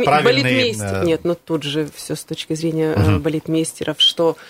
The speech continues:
Speaker 2: нам хорошо бы показать, что не стыдно, что будет интересно, что уже,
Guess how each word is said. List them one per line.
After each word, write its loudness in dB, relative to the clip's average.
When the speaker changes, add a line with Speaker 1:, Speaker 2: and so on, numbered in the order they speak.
Speaker 2:
нам 0
хорошо 0
бы -4
показать, -4
что -8
не -4
стыдно, -2
что 2
будет -6
интересно, 0
что 2
уже, 2